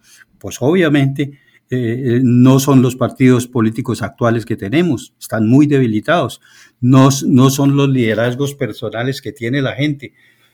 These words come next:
que eso es muy individualista, sino un, un pacto político donde los individuos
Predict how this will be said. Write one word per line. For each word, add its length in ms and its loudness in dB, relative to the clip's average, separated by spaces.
que 280 -2
eso 260 0
es 220 2
muy 300 6
individualista, 920 2
sino 420 -2
un, 480 -4
un 520 0
pacto 460 -4
político 580 -4
donde 520 -4
los 460 4
individuos 800 -2